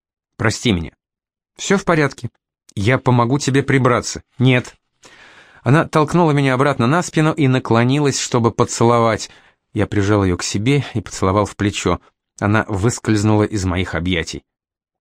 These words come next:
«Держи себя в руках». «Прости, я не мастер целоваться». «Ничего подобного, просто тебе надо отдохнуть, переключиться». Она взгромоздилась на меня, лежащего, встала на четвереньки, так что наши рты почти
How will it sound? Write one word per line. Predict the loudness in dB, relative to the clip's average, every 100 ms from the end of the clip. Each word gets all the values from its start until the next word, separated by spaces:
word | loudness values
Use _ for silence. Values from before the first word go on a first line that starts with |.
| _ _ _ _ -10
«Держи | -2 0 2 0
себя | 0 0 2
в | 2
руках». | 2 0 0 -4 _ _ _ _ -20 -20 _ _ -20 _
«Прости, | 0 0 0 0
я | 2 2 2
не | 2
мастер | 0 0 -2 -2
целоваться». | 0 0 0 -6 -14 _ _ _ _
«Ничего | -2 0 0 2 2
подобного, | 2 2 2 2 -2 -6 -12 -6
просто | -6 -6
тебе | -6 0
надо | 2 2 2
отдохнуть, | 2 0 0 0 -2 -6 -8
переключиться». | -6 -2 -2 -2 -6 -10 -14 _ _ _ _ _ _ _ _ -20 _ _ _ _
Она | 0 2 2 -4 -6
взгромоздилась | -4 0 2 4 2 0 0 2 2 0
на | 0
меня, | 2 2 2 0
лежащего, | -2 0 0 -2 -2 -2
встала | -2 0 2 2 2
на | 0
четвереньки, | -4 0 2 2 0 0
так | -2
что | -2 0
наши | 0 2 0
рты | 0 -2
почти | 0 -2 0 -2